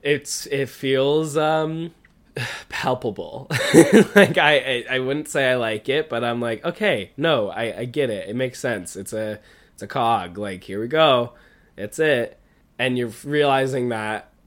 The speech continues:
the good things in life are, like, the tiny moments and the things that you find that are fun and the activities you do, and you just, you kinda just have to get used to everything costs money, and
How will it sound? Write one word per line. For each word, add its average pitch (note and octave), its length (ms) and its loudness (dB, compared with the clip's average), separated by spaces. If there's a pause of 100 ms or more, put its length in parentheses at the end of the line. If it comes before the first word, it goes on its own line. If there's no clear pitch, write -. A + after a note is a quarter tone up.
the A#2 560 -4
good F3+ 220 -2
things C#3+ 280 0
in B2+ 120 0
life A#2+ 360 0
are, A#2 120 -2
like, G#2+ 220 -6
the A#2 80 -16
tiny C3 520 -4
moments F2+ 920 -12
and G#2 160 -10
the G#2+ 60 -8
things A2 300 -6
that G2+ 120 -8
you G#2 120 -10
find A#2 600 -6
that G2 140 -10
are G2 80 -12
fun F#2 540 -12
and F2+ 320 -16 (440)
the G#2 160 -8
activities B2+ 640 -4
you G#2 120 -8
do, F#2 400 -10
and F#2+ 320 -10 (180)
you A#2+ 160 -6
just, C#3 260 -8 (280)
you C3 160 -10
kinda D3+ 340 -4
just A#2+ 140 -6
have A2 140 -12
to A2 80 -14
get F2+ 140 -14
used F#2+ 300 -14
to F2+ 260 -10 (360)
everything G2+ 400 -10
costs F2+ 320 -14
money, G2 420 -8
and F2+ 640 -16